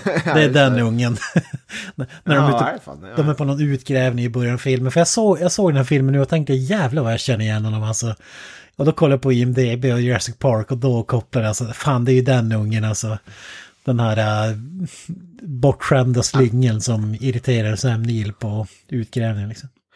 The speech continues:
Speaker 1: Han har gjort många såna här, äh, små roller som unge, verkar som, där på nittio åttiotalet. Verkar som.
Speaker 2: <laughs> Väldigt
Speaker 1: Han var med
Speaker 2: speciellt
Speaker 1: mycket.
Speaker 2: utseende. Han, han, han ser ut som en,
Speaker 1: Ja.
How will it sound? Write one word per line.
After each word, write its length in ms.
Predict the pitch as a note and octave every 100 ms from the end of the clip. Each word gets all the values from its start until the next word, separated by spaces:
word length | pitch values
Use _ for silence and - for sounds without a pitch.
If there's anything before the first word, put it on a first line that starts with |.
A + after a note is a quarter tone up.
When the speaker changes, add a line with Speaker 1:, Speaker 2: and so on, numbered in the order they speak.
| _ _
Speaker 1:
Han 160 | G#2
har 60 | C3+
gjort 160 | E3
många 360 | C3+ A#2 A2+ -
såna 160 | - A#2+
här, 240 | A2+ A2
äh, 40 | G#2+
små 380 | - A#2+ A#2
roller 280 | A#2+ C3 A2
som 260 | G2 G2+ F#2+
unge, 400 | - G#2 F#2 C#3
verkar 320 | G#2 F2 F#2
som, 180 | F#2 F#2
där 100 | F2+
på 120 | F2+
nittio 340 | F#2+ F#2 - G2+
åttiotalet. 640 | F#2 - F#2+ G#2+ G2 F2+ - - _ _ _ _ _ _ _ - - - - -
Verkar 260 | F#2 G2+
som. 200 | F#2 F#2+ -
Speaker 2:
<laughs> 880 | - _ - _ - - - - -
Väldigt 160 | A#2+ D3+
Speaker 1:
Han 120 | C#3+
var 60 | D3
med 80 | B2
Speaker 2:
speciellt 440 | B2+ B2 C#3 B2+
Speaker 1:
mycket. 160 | A#2 A#2
Speaker 2:
utseende. 380 | C3 A#2+ A2+
Han, 140 | A2+ C#3
han, 200 | D3 D3
han 140 | D3+ D3
ser 100 | D#3
ut 80 |
som 140 | - D3
en, 100 | C#3
Speaker 1:
Ja. 320 | D3 D#3 C#3+